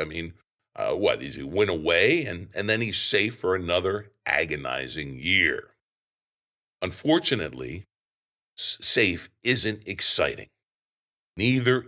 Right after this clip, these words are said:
is mediocrity. It's actually much worse than total failure. At least then you know it's time to blow it all up and start over.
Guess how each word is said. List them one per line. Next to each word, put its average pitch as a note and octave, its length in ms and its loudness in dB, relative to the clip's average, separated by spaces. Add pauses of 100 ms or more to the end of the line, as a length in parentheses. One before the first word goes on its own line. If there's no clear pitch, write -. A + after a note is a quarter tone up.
is F#2 420 0 (220)
mediocrity. E2 880 0 (760)
It's - 200 -6 (100)
actually A#2 760 0 (180)
much A2+ 360 -6
worse F#2+ 600 2
than G#2 220 -6
total D#2+ 380 -4
failure. B2 640 0 (640)
At F#2 120 -6
least - 360 -4
then G#2 520 2
you E2+ 120 -8
know F2+ 200 -2
it's - 140 -4
time F2+ 300 -4
to - 60 -4
blow F#2+ 260 4
it D#2+ 60 2
all E2 260 4
up - 220 2
and - 100 -12
start E2 300 2
over. B2 360 4